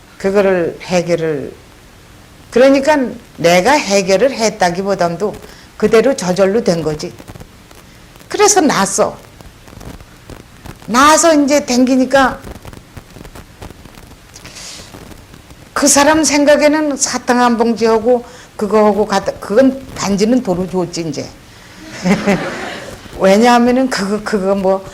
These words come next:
없으나 있으나 또 그렇고 내가 그 반지는 해 뭐래. 그러니까 이제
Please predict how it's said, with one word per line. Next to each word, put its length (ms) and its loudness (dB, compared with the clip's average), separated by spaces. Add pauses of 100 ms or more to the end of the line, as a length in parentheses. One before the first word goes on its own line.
(140)
없으나 460 0
있으나 540 -6 (1040)
또 160 -12 (280)
그렇고 380 -8 (340)
내가 360 -4
그 120 -4
반지는 440 -8
해 60 -8
뭐래. 340 -10 (880)
그러니까 380 2
이제 260 2